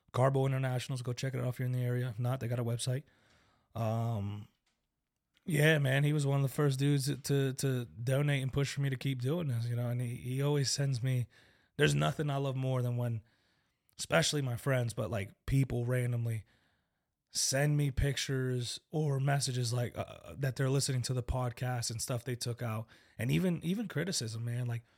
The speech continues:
<sniffs> my apologies. I'm always open to criticism. Like, I'm trying to build something. I don't care. Like, my ego doesn't exist. Like, I want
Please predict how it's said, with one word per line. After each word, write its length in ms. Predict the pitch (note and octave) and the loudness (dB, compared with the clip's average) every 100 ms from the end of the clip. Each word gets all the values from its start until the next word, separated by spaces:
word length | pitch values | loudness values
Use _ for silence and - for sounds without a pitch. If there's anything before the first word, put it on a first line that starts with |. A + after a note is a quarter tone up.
| - | -14
<sniffs> 1500 | - D#3+ - - _ _ _ _ _ _ _ _ _ _ - | -8 -6 -8 -16 _ _ _ _ _ _ _ _ _ _ -6
my 140 | D3+ | -4
apologies. 460 | A#2+ A#2 A#2+ A#2 - _ _ _ _ _ _ _ _ _ _ D#3 | -2 -4 -4 -4 -8 _ _ _ _ _ _ _ _ _ _ 2
I'm 160 | D3 | 4
always 320 | E3+ F#3+ C#3+ | 4 2 2
open 280 | C#3+ C#3+ C3+ | 2 0 -2
to 60 | A#2+ | -4
criticism. 560 | - B2+ - A2 D#2+ - _ _ _ | -2 -2 -2 -2 -8 -16 _ _ _
Like, 260 | A#2+ A#2+ A2+ - _ - | 0 0 0 -10 _ -2
I'm 180 | C3+ D3 | 0 2
trying 280 | F#3+ F#3+ E3 | 2 2 2
to 180 | E3+ | 2
build 300 | C3 C3+ C3+ | 2 0 0
something. 580 | - A#2+ G2+ B2+ A#2+ A2 - | -2 -4 -2 -4 -4 -6 -6
I 120 | C#3+ | -4
don't 280 | D3 D3+ C3 | 0 -2 -4
care. 220 | - C#3+ | -8 -4
Like, 240 | B2 - | -4 -4
my 180 | C#3 C#3+ | -2 -2
ego 460 | B2 D3 D3+ D3+ D3+ | 0 -2 0 0 0
doesn't 340 | C3+ C3 A#2+ | -2 -2 -2
exist. 480 | B2 A#2 B2 B2 - _ _ _ - _ _ - | -6 -4 -4 -6 -10 _ _ _ -20 _ _ -6
Like, 240 | A#2+ A2+ - _ _ - | -4 -4 -12 _ _ -4
I 200 | D3 D#3 | 2 2
want 320 | D#3+ D3 C#3 | 2 0 -2